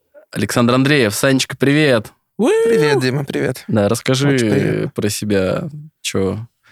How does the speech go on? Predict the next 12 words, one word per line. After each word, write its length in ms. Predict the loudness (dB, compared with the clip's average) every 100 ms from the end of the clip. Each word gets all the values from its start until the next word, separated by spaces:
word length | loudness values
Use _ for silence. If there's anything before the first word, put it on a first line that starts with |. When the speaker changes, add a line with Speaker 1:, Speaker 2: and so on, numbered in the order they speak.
| _ -20 -20 _ _ _
Speaker 2:
Что 320 | -10 0 0
Speaker 1:
какой 80 | 2
Speaker 2:
я 400 | 2 2 2 2
Speaker 1:
рэп 100 | 2
пишешь? 160 | 2
Speaker 2:
работаю 460 | 2 2 0 0 -4 -8
концепт-шефом 680 | -6 -2 -2 -2 -4 -2 -2
тридцать 240 | -4 -2
три 260 | 2 2 2 -6 -20 _ _ _ _ -6
и, 560 | -2 -2 -2 0 -2 -4
наверное, 440 | -2 0 2 0
подушки. 540 | 0 0 -2 -4 -6